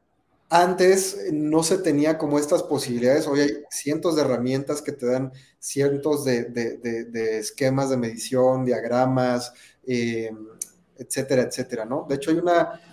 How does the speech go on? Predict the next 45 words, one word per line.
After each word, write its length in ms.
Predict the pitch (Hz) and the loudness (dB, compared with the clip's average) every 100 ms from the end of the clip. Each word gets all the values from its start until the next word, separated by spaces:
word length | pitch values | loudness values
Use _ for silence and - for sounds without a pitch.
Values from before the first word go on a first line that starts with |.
| - | -8
hay 120 | 139 | -2
una 180 | 165 175 | 0 0
plataforma 480 | 175 139 127 139 156 | -2 -2 -4 -2 -2
que 100 | 151 | -2
me 80 | 127 | -2
gusta 300 | 131 143 151 | -2 -2 -4
mucho 320 | 139 135 151 | -4 -4 -4
de 120 | 120 | -4
Microsoft 580 | 110 117 123 131 127 147 | -4 -2 -2 -2 -6 -10
que 100 | - | -12
se 120 | - | -10
llama 240 | 120 123 123 | -4 -4 -2
Clarity. 640 | 123 123 123 - 135 - _ _ | 0 0 0 -4 -8 -8 _ _
Está 220 | 135 165 | -4 0
muy 160 | 196 214 | 4 4
enfocada 420 | 208 - 147 165 | 2 0 2 2
a 140 | 143 147 | 2 4
U 80 | |
X 280 | 143 139 - 131 | 4 2 -4 -2
y 80 | |
a 180 | 120 117 | -2 2
U 120 | 123 | 2
I, 160 | 117 113 - - - - - | 2 -2 -10 -20 -20 -20 -6
pero 120 | 135 | 2
ahí 80 | 156 | 4
también 280 | 208 202 202 | 6 6 4
te 80 | - | 0
puedes 320 | 170 180 170 | 2 4 6
ver 380 | 165 175 180 - _ _ - | 6 4 2 -10 _ _ -4
eh, 340 | 139 143 143 | -2 0 0
te 80 | 139 | -2
puedes 240 | 131 151 170 | 0 2 4
dar 160 | 175 | 2
cuenta 280 | 165 165 170 | 2 2 2
de 80 | 156 | 2
muchas 360 | 135 143 156 | 0 -2 -4
cosas 240 | - 151 147 | -2 -2 -2
de 100 | 123 | -4
cómo 200 | 139 156 | -2 0
navega 320 | 139 127 151 | 2 0 0
el 80 | 139 | -2
usuario 480 | 127 135 135 156 143 | -2 0 0 0 -4
en 80 | 123 | -12
tus 160 | - | -16
cursos, 500 | - 165 160 120 - | -12 -12 -12 -18 -20